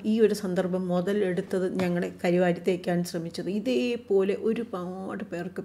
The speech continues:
പ്രശ്നം ഉണ്ടാവും. ആ സമയത്ത് എന്നെ ഒന്ന് സമാശ്വസിപ്പിക്കാൻ, ഞങ്ങളെ ഒന്ന് സമാശ്വസിപ്പിക്കാൻ ഒരാൾ പോലും ഉണ്ടായിരുന്നില്ല, ഒരാൾ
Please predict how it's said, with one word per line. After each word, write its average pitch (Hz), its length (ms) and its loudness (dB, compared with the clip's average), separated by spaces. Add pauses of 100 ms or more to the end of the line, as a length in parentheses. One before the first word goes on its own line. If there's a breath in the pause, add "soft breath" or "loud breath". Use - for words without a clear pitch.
പ്രശ്നം 175 340 -6
ഉണ്ടാവും. 170 300 -4 (380 loud breath)
ആ 208 120 2 (140)
സമയത്ത് 202 440 2
എന്നെ 190 340 6
ഒന്ന് 196 140 0
സമാശ്വസിപ്പിക്കാൻ, 185 1040 0
ഞങ്ങളെ 180 320 4
ഒന്ന് 196 160 2
സമാശ്വസിപ്പിക്കാൻ 190 960 0 (340 loud breath)
ഒരാൾ 208 580 6
പോലും 180 340 2
ഉണ്ടായിരുന്നില്ല, 175 760 -6 (920)
ഒരാൾ 220 520 8